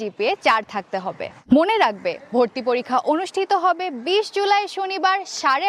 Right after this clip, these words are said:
এগারোটায় এবং শেষ হবে দুপুর সাড়ে বারোটায়। মোট একশো নম্বরের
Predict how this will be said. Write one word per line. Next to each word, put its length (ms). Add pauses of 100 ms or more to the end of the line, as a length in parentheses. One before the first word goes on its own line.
এগারোটায় 500 (300)
এবং 140 (160)
শেষ 180 (120)
হবে 180 (140)
দুপুর 280 (120)
সাড়ে 280
বারোটায়। 360 (240)
মোট 180 (280)
একশো 240 (100)
নম্বরের 440